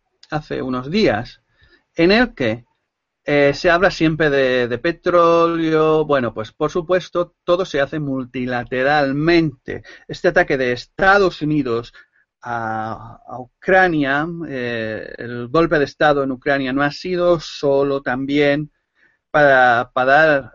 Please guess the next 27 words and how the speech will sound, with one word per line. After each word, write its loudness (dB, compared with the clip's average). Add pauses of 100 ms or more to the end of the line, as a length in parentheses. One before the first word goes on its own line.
los -16
pies -6
a -6
Rusia, -8
sino -8
también 0 (100)
para, 2
para 2
dar 2
los -4
pies -6
a -8
China, -8
porque -4 (480)
hay 2
que -2
saber -2
que -4 (100)
antes 0
del -4
golpe -2
de 0
Estado, -2
el -6 (100)
expresidente -4
o -6
presidente 0